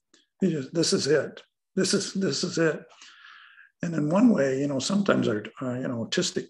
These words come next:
children are like that. I mean, they, "This is it. This is how the world should be," sort of idea. They have one idea,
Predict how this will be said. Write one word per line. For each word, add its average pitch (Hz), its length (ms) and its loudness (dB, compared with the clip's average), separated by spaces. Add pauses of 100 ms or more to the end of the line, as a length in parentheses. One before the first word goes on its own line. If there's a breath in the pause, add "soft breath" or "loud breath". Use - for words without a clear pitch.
children 196 380 0
are 120 100 -6
like 117 240 -8
that. 117 220 -2
I 160 60 -8
mean, 139 220 -4
they, 143 240 -6
"This 175 240 0
is 127 140 0
it. 165 260 0
This 156 200 -4
is 160 140 -6
how 139 180 -2
the 131 100 -4
world 131 260 0
should - 200 -2
be," 156 200 0
sort 123 260 0
of 113 140 -2
idea. 113 260 -2
They 117 120 -6
have 127 120 -2
one 135 300 4
idea, 131 540 4